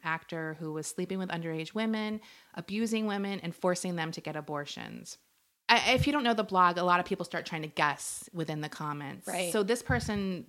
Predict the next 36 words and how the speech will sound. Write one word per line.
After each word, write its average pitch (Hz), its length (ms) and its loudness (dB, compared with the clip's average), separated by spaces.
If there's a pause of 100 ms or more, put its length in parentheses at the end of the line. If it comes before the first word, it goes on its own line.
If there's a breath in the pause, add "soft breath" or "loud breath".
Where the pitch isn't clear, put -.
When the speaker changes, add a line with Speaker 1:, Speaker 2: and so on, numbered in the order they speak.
Speaker 1:
that 170 120 -4
people 175 240 -2
guessed, 156 560 -4
and 165 100 -8
it 151 140 -10
seems 170 300 -4
like 156 160 -4
it 151 60 -10
might 151 220 -4
be 151 280 -6 (720)
the - 60 -16
person, 151 440 -8
was 147 180 -8
Ryan 147 280 -4
O'Neal. 143 440 -8 (380 loud breath)
Now, 180 560 4
after 269 360 2
that 202 280 4 (520)
sort 170 280 -4
of 160 320 -6 (160)
incident 165 380 -4
happened, 151 680 -6 (560 soft breath)
uh, - 40 -16 (200)
he - 240 -4
came 214 300 0
back 156 420 2
and 170 160 -4
started 165 480 0
making 170 320 -4
the 160 80 -4
claims 151 400 -6
about 147 160 -6
the 147 80 -10
Kirk - 260 -8
Douglas, 143 400 -6
Natalie 147 480 -6